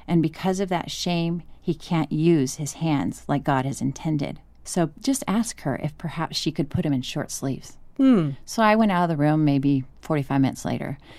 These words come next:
Speaker 1: and one of the volunteers came running up and said, "Kara, Kara, look at this." And he showed me his camera, and he had pictures of Ebenezer holding his first can of soda by himself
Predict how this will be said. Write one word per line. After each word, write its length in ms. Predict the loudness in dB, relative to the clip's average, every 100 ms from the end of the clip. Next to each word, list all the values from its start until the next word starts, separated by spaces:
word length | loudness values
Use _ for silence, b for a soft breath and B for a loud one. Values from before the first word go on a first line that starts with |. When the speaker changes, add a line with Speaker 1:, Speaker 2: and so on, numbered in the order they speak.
| B
Speaker 1:
and 220 | 0 2
one 140 | 4 4
of 60 |
the 40 | 4
volunteers 460 | 2 2 0 -6
came 200 | -4 -2
running 220 | 0 2 0
up 80 |
and 80 | -4
said, 160 | -14 -8
"Kara, 320 | 0 4 4
Kara, 360 | 4 4 6 6
look 300 | 8 8 6
at 140 | 2
this." 300 | 4 2 2
And 80 | 0
he 60 |
showed 300 | 0 6 6
me 100 | 6
his 120 | 2 0
camera, 420 | -2 2 2 -2 B B B B
and 80 | 0
he 60 |
had 160 | 0 -2
pictures 580 | -2 0 -2 -4 -4 -4
of 160 | -6 -6 -2
Ebenezer 680 | 2 8 10 8 6 2 2 B B B B
holding 400 | 4 6 6 2
his 240 | 2 0 -4
first 360 | -2 0 0
can 240 | -2 0 0
of 80 | -2
soda 500 | 0 0 2 0 -4 -2
by 220 | 2 2
himself 880 | 4 6 4 4 4 4 4 0 -18